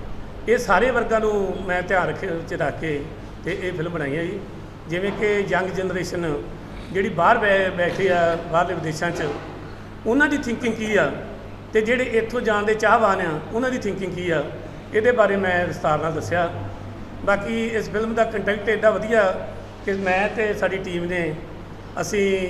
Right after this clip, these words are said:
ਇਹਨੂੰ ਫੀਚਰ ਫਿਲਮ ਬਣਾਉਣ ਦਾ ਮਨ ਬਣਾਇਆ ਸੀ, ਪਰ ਕੁਝ ਬਜਟ ਦੇ ਕਾਰਨਾਂ ਕਰਕੇ ਸਾਨੂੰ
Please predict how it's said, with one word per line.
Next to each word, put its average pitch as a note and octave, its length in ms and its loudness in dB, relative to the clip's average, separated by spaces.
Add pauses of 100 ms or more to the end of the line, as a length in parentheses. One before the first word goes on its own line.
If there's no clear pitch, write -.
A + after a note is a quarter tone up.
(160)
ਇਹਨੂੰ G3+ 480 0
ਫੀਚਰ G3+ 280 0
ਫਿਲਮ G#3+ 160 2
ਬਣਾਉਣ F3+ 220 0
ਦਾ E3+ 100 2
ਮਨ D#3 140 0
ਬਣਾਇਆ D#3 280 -2
ਸੀ, E3+ 220 -4 (540)
ਪਰ F#3 340 0 (180)
ਕੁਝ F#3 100 -2 (120)
ਬਜਟ F3+ 180 2
ਦੇ F#3+ 120 0
ਕਾਰਨਾਂ E3+ 340 2
ਕਰਕੇ E3 280 -2
ਸਾਨੂੰ D3+ 420 -4